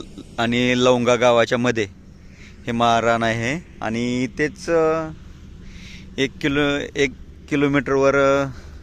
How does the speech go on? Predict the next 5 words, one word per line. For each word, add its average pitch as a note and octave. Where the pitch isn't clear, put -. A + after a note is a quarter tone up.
मडसनाळ C3
काम्याचे B2
जे A#2+
मालक A#2
आहेत G#2+